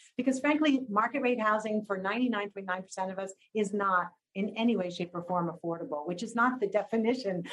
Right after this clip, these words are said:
the typical definition of what market rate is. Um, and lastly, I'll just say that I'm running to, so that we can get to yes.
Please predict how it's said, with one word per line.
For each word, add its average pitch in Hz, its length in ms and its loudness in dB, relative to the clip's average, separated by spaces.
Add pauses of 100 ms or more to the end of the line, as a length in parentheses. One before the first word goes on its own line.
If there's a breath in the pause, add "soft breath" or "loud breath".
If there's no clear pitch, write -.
(160 loud breath)
the 240 80 4
typical 277 420 2
definition 208 540 2
of 170 80 -4
what 180 180 4
market 165 400 0
rate 156 260 -8
is. 143 460 -4 (280 soft breath)
Um, 208 200 0
and 247 140 4
lastly, 269 340 6
I'll 226 100 4
just - 220 -2
say 202 280 4
that 180 280 4
I'm 180 180 -4
running 208 580 2
to, 190 100 -2 (100)
so - 160 0
that 190 160 2
we 196 80 2
can 196 160 -4
get 180 220 -2
to 190 80 -2
yes. 160 520 -4